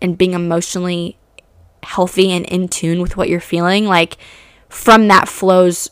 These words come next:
so many beneficial things for your life, and not just for you, but for the people that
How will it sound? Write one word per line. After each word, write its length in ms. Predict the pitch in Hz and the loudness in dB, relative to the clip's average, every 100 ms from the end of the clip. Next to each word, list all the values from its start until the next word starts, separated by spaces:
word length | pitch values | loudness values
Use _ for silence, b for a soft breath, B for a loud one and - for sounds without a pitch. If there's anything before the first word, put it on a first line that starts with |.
| - | -6
so 960 | - - - 214 190 190 190 185 180 - | -4 -4 -2 4 6 8 6 4 0 -4
many 600 | 180 175 175 170 170 165 - | -4 -2 -2 -4 -6 -8 -12
beneficial 680 | 165 185 180 180 180 - 165 | -4 -2 -2 -4 -6 -6 -8
things 400 | - 170 175 - | -8 -6 -6 -6
for 120 | 185 | -2
your 160 | 175 | 0
life, 400 | 170 160 180 247 - | 4 4 4 0 -2
and 140 | 190 | 0
not 160 | 185 - | 0 -2
just 220 | 180 - | -6 -6
for 120 | 175 | -4
you, 200 | 170 180 | -2 -2
but 100 | - | -4
for 140 | - | -8
the 80 | 170 | -8
people 300 | - 175 175 | -10 -4 -2
that 280 | 170 165 | 2 0